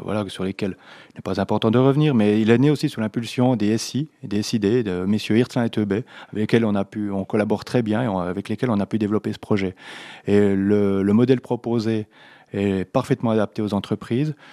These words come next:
Je pense que tant la communauté que les entreprises y trouvent leur compte. Et on est très content de pouvoir proposer, euh, une, une centrale solaire. Après, savoir que c'est la plus grande, voilà, c'est, c'est pas le plus important. Elle est, elle sera disposée sur nos toits, nos toits une certaine dimension. Ben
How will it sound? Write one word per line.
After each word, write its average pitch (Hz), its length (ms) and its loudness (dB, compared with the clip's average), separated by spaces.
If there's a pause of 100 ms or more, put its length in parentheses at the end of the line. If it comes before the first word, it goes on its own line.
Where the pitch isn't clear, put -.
(140)
Je - 100 -8
pense 113 320 -2
que 104 640 -4
tant 123 100 2
la 123 140 4
communauté 120 560 2
que - 80 -4
les 101 80 -4
entreprises 113 480 -2
y 110 80 -4
trouvent 107 220 -6
leur 104 200 -2
compte. 147 340 -2 (400)
Et 92 180 0
on 92 200 0
est 95 80 0
très - 160 0
content 120 320 0
de - 60 -10
pouvoir 113 240 -2
proposer, 113 580 0
euh, 90 280 -2 (100)
une, 135 140 2 (140)
une 107 440 2
centrale 117 300 2
solaire. 113 460 2 (420)
Après, - 260 0
savoir 120 280 2
que 131 100 -2
c'est 120 120 -4
la 107 80 0
plus 117 220 0
grande, 117 320 4 (260)
voilà, 110 220 -8
c'est, 98 400 -4
c'est 110 160 -2
pas 120 120 2
le 117 60 2
plus 113 160 -2
important. 127 560 0 (100)
Elle 104 160 0
est, 95 440 0 (100)
elle 92 60 -4
sera - 160 -6
disposée 107 340 0
sur 98 220 -2
nos 98 120 2
toits, 110 260 0
nos 107 120 2
toits 101 140 -2
une 101 60 0
certaine 95 260 -4
dimension. 92 440 -4
Ben 101 120 -12